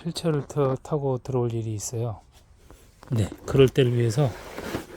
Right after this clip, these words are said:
이걸 한번 미리 만들었습니다. 여기 오실 때 좀 편안하게, 여기 고생하지 않고 들어올 수 있도록. 네, 이렇게,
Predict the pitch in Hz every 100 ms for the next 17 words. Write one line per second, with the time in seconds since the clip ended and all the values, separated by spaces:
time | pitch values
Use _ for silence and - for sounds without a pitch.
0 | - - - - - - - - 240 233
1 | 147 131 127 131 151 117 123 123 104 113
2 | 117 107 - 113 101 110 - - - -
3 | - - - - - - - - - 127
4 | 113 - 120 127 113 113 - 175 160 139
5 | 117 135 113 - - - - _ _ -
6 | - - - _ _ - 131 117 - 131
7 | 123 131 117 117 110 - - 117 110 -
8 | - 117 113 - - - - - - -
9 | - - - - - - - - - -
10 | - - - - - - - - - -
11 | - - - - - 226 139 104 - -
12 | - - 131 -